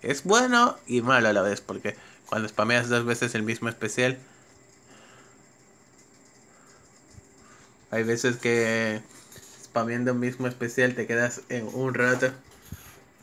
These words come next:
rato golpeando al adversario hasta que tu adversario te, hasta que después de haber hecho el primer especial, el segundo viene de directo, de corrido. Obviamente empecé a utilizar personajes de cada una de las familias y de las casas.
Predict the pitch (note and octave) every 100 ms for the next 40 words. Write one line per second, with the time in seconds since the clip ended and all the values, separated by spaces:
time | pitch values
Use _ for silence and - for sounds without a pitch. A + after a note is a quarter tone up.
0 | - - - B2+ B2 B2 A#2+ B2 B2+ C3+
1 | B2 A2+ A#2+ A#2+ A#2+ A#2 A2+ A#2 A#2 A#2
2 | A2+ A#2 - - A2+ - A#2 A2+ A2 G#2
3 | G#2+ A#2 A2+ A#2 A2+ A2 A#2 A2+ G#2+ -
4 | - - - C3 B2+ B2 B2 A#2+ A2+ A2+
5 | A2 - B2 B2+ B2 A#2+ A#2+ B2 B2 B2
6 | A#2+ A#2+ A#2 A2+ A#2+ A#2 B2 A#2+ A2+ A#2
7 | A#2 A#2 A#2+ A#2+ A#2 A2+ A2 A2+ - G#2
8 | A2 - - - _ G2+ - G#2+ G2+ G#2
9 | G2 - - - - - - _ _ _
10 | _ _ _ - _ - C3+ E3+ F#3+ F3
11 | D3+ - B2 A#2+ A2+ B2 B2 B2 A#2 B2+
12 | A#2+ B2 B2+ B2+ B2+ C3 B2 A2+ B2 B2
13 | B2 B2 A#2+ A2+ G#2+ G#2+ - G#2 B2 A#2
14 | A2 G2+ G2 G#2 - A2+ G#2+ G#2+ G#2+